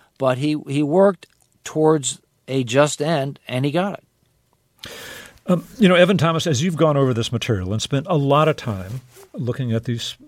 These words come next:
Speaker 2: primary source records about what was happening among Japanese rulers and among the American military, I mean, you come to the troubling conclusion that dropping these horrific weapons actually saved lives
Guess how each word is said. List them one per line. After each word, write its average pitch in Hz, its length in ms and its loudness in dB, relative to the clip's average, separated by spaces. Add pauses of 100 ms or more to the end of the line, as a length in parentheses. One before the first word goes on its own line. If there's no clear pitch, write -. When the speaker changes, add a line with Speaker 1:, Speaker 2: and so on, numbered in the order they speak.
Speaker 2:
primary 117 440 0
source 107 340 -4
records 107 360 -6
about 127 260 -2
what 139 140 -6
was 127 140 -4
happening 117 380 0
among 104 440 -2
Japanese 101 680 -6
rulers 196 380 0
and 127 340 -2
among 113 520 -2
the 107 100 -6
American 98 560 -8 (760)
military, 160 440 2
I 151 40 4
mean, 190 280 0
you 220 300 0
come 160 240 0
to 139 100 6
the 113 180 2 (360)
troubling 180 360 2
conclusion 131 520 -4
that 120 180 -4
dropping 127 500 0
these 110 200 -4
horrific 110 400 -4
weapons 104 320 -4
actually 107 480 -4
saved 101 420 -4
lives 98 460 -6